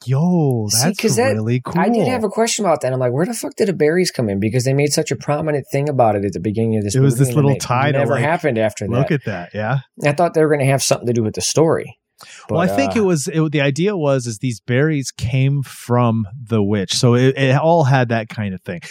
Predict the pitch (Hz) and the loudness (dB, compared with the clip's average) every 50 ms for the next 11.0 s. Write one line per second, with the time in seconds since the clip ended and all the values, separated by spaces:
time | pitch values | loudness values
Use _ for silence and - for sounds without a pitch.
0 | - - - 123 120 - 143 143 160 156 131 151 - - 139 139 135 120 123 117 | -20 -8 -6 -6 -2 0 0 2 2 2 2 2 2 2 2 2 2 2 0 -2
1 | - - - 131 127 - - 139 139 143 - 107 123 123 123 123 117 120 117 117 | -2 0 0 0 0 0 0 0 0 0 -2 -2 0 0 2 2 2 0 0 0
2 | 110 101 107 120 127 135 135 107 123 127 127 - - - 117 120 110 - - - | -2 0 0 2 2 2 2 0 0 -2 -2 -2 -2 0 0 0 0 -2 -4 -2
3 | 127 117 110 - - 110 95 92 92 95 92 107 120 - - 110 98 87 85 - | -2 -2 -2 -2 -4 -8 -8 -8 -6 -4 -2 -2 -2 -2 -4 -6 -8 -8 -8 -10
4 | 82 165 - - 117 110 98 104 107 - 113 107 98 - - 107 107 107 117 120 | -14 -12 -4 0 2 2 2 2 0 0 -2 -2 -2 -2 -2 -2 2 2 4 4
5 | 117 113 113 110 110 101 - 98 101 110 104 - - 101 104 101 92 101 104 104 | 6 6 6 6 4 2 0 0 2 2 2 0 -2 -2 -2 0 2 2 4 4
6 | 104 95 92 - - 95 - - - 95 - - - 113 117 120 - 113 98 - | 2 2 0 -2 -4 -4 -4 -6 -8 -8 -8 -4 0 2 2 2 2 -2 -4 -2
7 | - 104 90 87 87 87 - - - - - - - 127 110 - 123 110 101 104 | -2 -2 -2 0 -2 -4 -6 -10 -18 -20 -18 -2 0 2 2 2 2 2 2 2
8 | 98 90 92 80 - 113 113 113 - - 101 92 90 90 87 - - - - - | 2 2 0 0 2 4 4 4 4 2 2 2 2 0 -2 -4 -6 -10 -16 -20
9 | - _ _ _ - 110 107 - 110 104 98 101 104 98 92 90 92 87 90 95 | -20 _ _ _ -2 -2 0 2 2 2 4 4 4 4 4 2 2 0 -2 -2
10 | 90 80 - - 90 82 80 82 85 90 95 101 101 98 98 101 101 104 104 101 | -2 -4 -4 -6 -6 -6 -6 -6 -4 -4 -2 0 0 0 0 0 0 0 0 -2